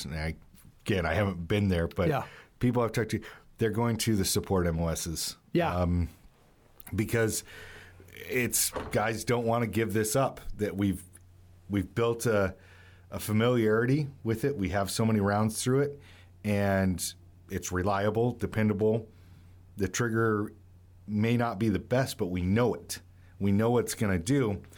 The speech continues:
Speaker 1: Where the Sig is kind of an unknown, and there's a lot of hiccups in it that, that we're not willing to accept. And a huge thing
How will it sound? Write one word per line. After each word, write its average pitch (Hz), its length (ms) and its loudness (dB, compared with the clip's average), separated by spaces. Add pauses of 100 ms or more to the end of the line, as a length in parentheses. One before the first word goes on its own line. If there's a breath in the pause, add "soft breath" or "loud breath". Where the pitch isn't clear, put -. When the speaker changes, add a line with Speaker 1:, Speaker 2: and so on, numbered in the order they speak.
(380 loud breath)
Speaker 1:
Where 120 380 2 (300)
the 120 120 0
Sig 151 320 0
is 135 140 0
kind 135 260 0
of 120 480 -2
an 117 120 0
unknown, 131 400 2
and 107 80 2
there's 98 160 2
a 101 60 4
lot 107 200 4
of 87 60 0
hiccups 110 420 0
in 92 100 2
it 90 180 -4
that, 85 300 -2 (460 loud breath)
that 95 100 -2
we're 101 160 0
not 101 180 0
willing 98 220 2
to 92 120 -2
accept. 95 520 -2 (640 soft breath)
And 101 100 -4
a 95 60 0
huge 147 600 -2
thing 92 380 0